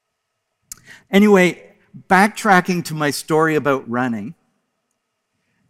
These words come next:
uh, yesterday I ran ten kilometers. Uh, since my first trip around the block, <laughs> when I was just gassed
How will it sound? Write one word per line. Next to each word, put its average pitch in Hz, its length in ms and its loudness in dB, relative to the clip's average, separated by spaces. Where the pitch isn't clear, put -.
uh, 131 100 0
yesterday 190 580 2
I 165 120 2
ran 156 300 -4
ten 160 320 -4
kilometers. 123 760 -6
Uh, 131 160 -2
since - 380 -4
my 170 140 0
first 190 400 -2
trip - 260 0
around 156 640 0
the 135 60 -10
block, 123 560 -4
<laughs> - 200 -20
when 135 240 -12
I 185 160 2
was 190 140 -4
just - 300 -6
gassed 120 640 0